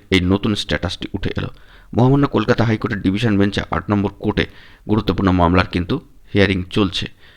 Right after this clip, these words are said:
এবং গতকালকের দিনে দাঁড়িয়ে যে গুরুত্বপূর্ণ স্ট্যাটাসটি বেরিয়ে এসছে যে আগামী হিয়ারিং ডেট চব্বিশে জানুয়ারি দু হাজার চব্বিশ তারিখে কিন্তু রয়েছে। এতৎসত্ত্বেও কিন্তু এটা বলা প্রয়োজন, বন্ধুরা, কয়েক হাজার চাকরি প্রার্থী অপেক্ষা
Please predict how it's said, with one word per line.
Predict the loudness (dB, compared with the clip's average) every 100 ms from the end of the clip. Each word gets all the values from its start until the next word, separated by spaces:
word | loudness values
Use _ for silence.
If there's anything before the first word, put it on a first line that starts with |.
| _ -4 2
এবং | 2 2 -4 -20 -20 _ -2 0
গতকালকের | 2 2 0 0 -2
দিনে | 0 2
দাঁড়িয়ে | 2 2 0 -4 -14 -4
যে | -2
গুরুত্বপূর্ণ | 0 0 0 -2 -2
স্ট্যাটাসটি | 0 0 0 -2 -2
বেরিয়ে | 0 0 0
এসছে | -2 -6 -8 -16 -20 -18 -8
যে | -8 -6 -2
আগামী | 2 2 2
হিয়ারিং | 2 2 2 0
ডেট | 0 0 -8 -14 -20 _ _ 0
চব্বিশে | 2 2 0 2 2
জানুয়ারি | 2 0 -2 -8 -14 -6
দু | -2
হাজার | -2 -2
চব্বিশ | -2 -2 -4
তারিখে | -4 -6 -6
কিন্তু | -6 -6 -10 -12 _ _ 2
রয়েছে। | 2 2 -4 -10 -18 _ 4
এতৎসত্ত্বেও | 4 4 0 2 2 4
কিন্তু | 4 4 6
এটা | 6 6
বলা | 4 4
প্রয়োজন, | 4 4 4 2 -4 -2 2
বন্ধুরা, | 4 6 4 4
কয়েক | 4 4 4
হাজার | 0 2
চাকরি | 0 0 0
প্রার্থী | 2 4 4
অপেক্ষা | 4 4